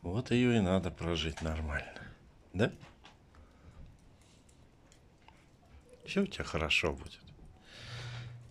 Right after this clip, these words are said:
Мы тебе парня подберём потом по вкусу. Будешь с ним общаться. Да. Перевезём тебя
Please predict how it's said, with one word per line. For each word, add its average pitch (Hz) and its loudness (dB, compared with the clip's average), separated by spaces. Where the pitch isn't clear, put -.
Мы 90 2
тебе 82 -2
парня 107 4
подберём 85 4
потом 78 -4
по 90 4
вкусу. 85 0
Будешь 87 4
с - -4
ним 87 2
общаться. 90 0
Да. 82 2
Перевезём 80 4
тебя 76 -2